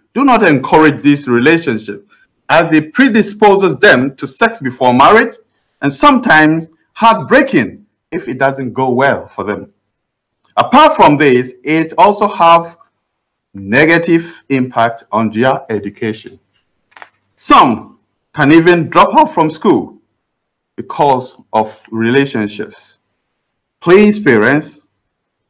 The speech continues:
guide your children and discourage them from these relationships until they are ready to take full responsibility for themselves, complete their education, have jobs,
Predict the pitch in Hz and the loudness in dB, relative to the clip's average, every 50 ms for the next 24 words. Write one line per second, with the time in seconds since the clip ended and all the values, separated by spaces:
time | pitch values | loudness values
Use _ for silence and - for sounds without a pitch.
0 | _ _ _ _ _ _ _ _ _ _ _ 104 120 135 151 170 165 165 147 123 | _ _ _ _ _ _ _ _ _ _ _ -2 0 2 2 4 2 2 2 0
1 | - - 120 110 101 107 110 107 104 107 107 - - _ _ _ _ _ _ _ | -2 -4 -4 -4 -2 -2 -4 -4 -4 -8 -10 -16 -20 _ _ _ _ _ _ _
2 | _ _ _ - 110 110 107 123 123 123 - 185 190 202 208 196 - 151 170 147 | _ _ _ -6 -4 -2 0 0 -2 0 2 4 4 4 4 4 2 2 2 2
3 | 120 104 98 - 123 117 117 113 143 170 196 202 - 139 127 123 131 147 151 - | 2 0 -2 -2 -2 0 2 2 2 2 2 2 -2 -2 0 2 2 0 0 -2
4 | 120 104 104 101 113 110 107 - - 123 123 120 - 226 214 185 160 165 151 147 | -4 -6 -6 -8 -10 -12 -6 -2 -2 0 0 0 2 2 2 4 4 4 4 4
5 | 139 139 143 185 247 262 - 127 117 120 135 127 127 - - - _ _ _ _ | 4 2 2 2 2 4 2 2 0 -2 -4 -4 -8 -14 -18 -20 _ _ _ _
6 | _ _ _ _ _ - 123 - 202 185 196 - - 202 208 208 208 190 180 196 | _ _ _ _ _ -12 -8 -4 -4 -6 -6 -6 -2 0 2 2 2 2 -2 -2
7 | - - 160 156 151 - 196 190 196 160 139 - - 101 90 98 - _ _ _ | -2 -2 -2 -2 -2 -2 0 0 2 2 0 0 -4 -8 -10 -12 -14 _ _ _
8 | _ _ _ - 135 143 143 139 139 - - 214 139 110 90 - - - - - | _ _ _ -2 0 2 2 0 0 0 0 0 0 0 -2 -6 -12 -6 -2 0
9 | 147 143 139 - 214 220 180 190 175 160 147 147 - - 208 196 196 - 110 104 | 0 0 0 0 -2 0 2 2 2 2 2 2 2 2 2 2 2 0 -2 -2
10 | 113 120 123 - _ _ _ - - 143 147 143 147 - 214 220 214 220 - - | -2 -4 -6 -12 _ _ _ -2 0 0 2 2 2 2 4 4 2 0 -4 -14